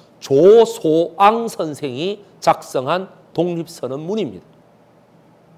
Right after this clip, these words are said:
저는 제국주의를 이렇게 엄청난 스-, 스케일로 비판한 거를 본 적이 없습니다. 이 정도는요,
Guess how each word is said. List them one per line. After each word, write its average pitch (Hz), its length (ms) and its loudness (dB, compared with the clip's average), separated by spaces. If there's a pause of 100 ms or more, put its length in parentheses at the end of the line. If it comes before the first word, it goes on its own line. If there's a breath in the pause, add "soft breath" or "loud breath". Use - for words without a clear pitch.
(1900 soft breath)
저는 190 540 0
제국주의를 190 840 -4
이렇게 226 560 -2
엄청난 226 640 -4
스-, - 200 -14 (400)
스케일로 175 680 -2
비판한 175 760 -4 (460 soft breath)
거를 127 280 0
본 196 240 0
적이 185 240 2
없습니다. 127 500 -6 (3250 soft breath)
이 135 160 -6
정도는요, 156 920 0